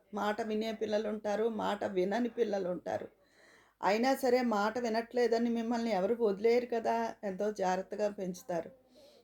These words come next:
మీరు మారాలని ఎన్నో ప్రయత్నాలు చేస్తారు, పూజలు పునస్కారాలు చేస్తారు మీకోసం, ఎన్ని విధాలా పాటుపడాలో మీకోసం అన్ని పాటలు పడి పెంచుతారు మిమ్మల్ని.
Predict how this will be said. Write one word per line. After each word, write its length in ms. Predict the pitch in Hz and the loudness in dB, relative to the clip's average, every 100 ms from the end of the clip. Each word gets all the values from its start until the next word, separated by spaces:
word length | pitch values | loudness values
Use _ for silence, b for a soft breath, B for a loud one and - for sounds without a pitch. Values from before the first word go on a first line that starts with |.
| _ | _
మీరు 160 | 220 208 | 4 6
మారాలని 720 | 208 202 208 214 220 220 208 | 6 4 6 6 6 4 4
ఎన్నో 200 | 196 214 | 2 0
ప్రయత్నాలు 560 | 214 190 190 202 196 | 4 2 2 0 2
చేస్తారు, 460 | 185 185 - 147 - - - | 2 2 2 -2 -2 -6 -2
పూజలు 340 | 220 208 214 | 4 4 4
పునస్కారాలు 840 | 202 190 202 - 202 208 220 214 226 | 0 -4 -6 -2 2 4 2 2 0
చేస్తారు 460 | 214 208 - 175 165 | -2 -2 -2 -2 -2
మీకోసం, 640 | 180 185 175 185 185 185 - _ b b b b - | -4 -4 -2 -2 -2 -8 -10 _ b b b b -4
ఎన్ని 220 | 226 233 | 2 6
విధాలా 580 | 240 233 262 247 240 247 | 6 6 6 6 6 4
పాటుపడాలో 840 | 233 220 226 233 233 220 226 254 | 4 2 2 0 2 4 4 4
మీకోసం 480 | 277 240 233 233 262 | 2 2 2 2 0
అన్ని 300 | 226 214 220 | 0 0 -2
పాటలు 420 | 233 226 220 247 | 0 0 0 -2
పడి 260 | 247 226 247 | 0 -2 -2
పెంచుతారు 580 | 254 214 233 - 196 | 0 -2 -2 -4 -4
మిమ్మల్ని. 480 | 185 190 185 180 190 | -4 -8 -8 -10 -12